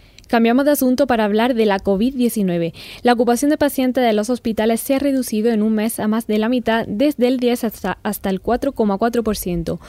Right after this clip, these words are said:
un dato que se traduce en cinco mil ciento treinta y ocho hospitalizados actualmente, mientras que la séptima ola sigue remitiendo con una incidencia entre los mayores de cincuenta y nueve años ya por debajo de los doscientos cincuenta casos.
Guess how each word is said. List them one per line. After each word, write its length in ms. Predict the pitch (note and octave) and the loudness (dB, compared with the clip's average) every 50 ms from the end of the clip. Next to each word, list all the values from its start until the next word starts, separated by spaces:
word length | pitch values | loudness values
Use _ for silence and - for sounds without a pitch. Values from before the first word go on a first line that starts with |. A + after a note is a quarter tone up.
| - - - | -20 -8 -2
un 180 | - C4+ C#4 C#4 | 2 4 4 4
dato 320 | C4+ B3+ B3 C4 C4+ B3+ | 4 4 2 2 0 2
que 160 | - B3+ A3+ | 2 2 2
se 160 | A3+ - A#3 A3 | 2 2 0 2
traduce 400 | A3+ G#3+ G#3+ B3 B3+ - - B3+ | 2 0 2 0 0 0 2 2
en 120 | A3+ G#3+ | 2 2
cinco 280 | - A3+ G#3+ G3+ G#3+ A3 | 2 0 0 0 2 2
mil 180 | B3 B3+ A#3 | 2 2 0
ciento 320 | - - C4+ C4+ B3+ A#3+ G#3+ | 0 0 -2 0 0 0 -2
treinta 240 | A3+ A3+ A3+ G#3+ | 0 0 0 0
y 40 | G#3 F3+ | 0 -2
ocho 180 | E3+ - F#3+ | -2 -2 -4
hospitalizados 720 | E3+ - G3+ G3 G#3+ A3 A3+ G#3 - G#3+ G3+ G#3+ A3+ - - | -4 -4 -2 -2 0 0 0 0 -2 -2 0 0 0 -2 -4
actualmente, 720 | D#3 - - - F3+ F#3+ A3 A#3 A3+ G3+ F3 - - - - - - - - - - - | -6 -6 -4 -2 -2 0 0 0 0 0 0 -2 -6 -8 -8 -12 -16 -16 -16 -12 -4 -2
mientras 240 | B3 A#3 A3+ A3+ | 0 2 2 2
que 80 | - A#3+ | 2 2
la 80 | A3+ A3 | 2 2
séptima 500 | C#4 C#4 - - - B3+ A#3+ B3+ C4 B3+ | 0 -2 -2 -2 -2 0 0 2 2 2
ola 220 | A#3+ B3 B3+ B3 | 2 2 2 0
sigue 300 | - - - C4 C4+ C#4 | 0 -2 -2 0 0 0
remitiendo 580 | - C4+ C4 B3 A#3 A3 A3 A3+ A#3+ B3+ B3+ B3+ | 0 0 0 0 0 0 0 2 2 2 0 0
con 160 | - A3 A3+ | 0 0 2
una 100 | A#3+ A#3+ | 2 2
incidencia 540 | A#3+ A#3+ - A#3 A3 G#3+ A3 A3 - A#3+ A3 | 0 0 0 -2 0 0 0 0 0 0 -2
entre 180 | G#3 G3+ G3 | 0 0 0
los 100 | G3 F#3+ | 0 0
mayores 320 | G3 G3 G3+ A3 G#3+ G3 F#3 | 0 0 0 0 0 0 0
de 140 | A3 A#3 | 0 0
cincuenta 460 | A3 - - G3 F#3 - F#3+ F#3+ F#3 F#3+ | 0 0 -2 -2 0 0 0 0 0 0
y 60 | F#3 | 0
nueve 260 | F#3+ G3+ A3 A#3+ A#3 | 0 0 0 0 0
años 360 | G#3+ G#3+ G#3+ A3 A3+ B3 - - - - - - | 0 0 0 0 0 -2 -4 -10 -16 -18 -10 -2
ya 140 | - B3 A#3+ | -2 0 2
por 140 | C#4 C4 C4 | 2 2 4
debajo 320 | C4 B3 A#3+ - - C4 | 4 2 2 2 0 2
de 80 | A#3 A3 | 2 2
los 120 | G#3 G3 | 2 2
doscientos 500 | F3+ G3 F#3+ - - B3 C4 - D4 C#4 | 0 0 -2 0 -2 -2 -2 -2 -2 -2
cincuenta 420 | - B3 A#3 - A#3+ A#3+ A#3 G#3 | -2 -2 0 0 0 0 0 -2
casos. 480 | - E3+ D#3+ D#3+ - E3+ E3+ F3+ - - | -2 -4 -6 -6 -6 -6 -8 -8 -10 -14